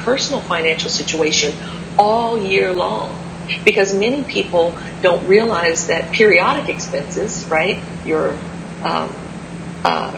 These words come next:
registration on your car, uh, property taxes, insurance,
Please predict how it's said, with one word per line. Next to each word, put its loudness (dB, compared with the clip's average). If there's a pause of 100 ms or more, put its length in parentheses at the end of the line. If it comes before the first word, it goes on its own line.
registration 2
on -4
your -2
car, -4 (720)
uh, 4 (120)
property 0
taxes, -6 (380)
insurance, 0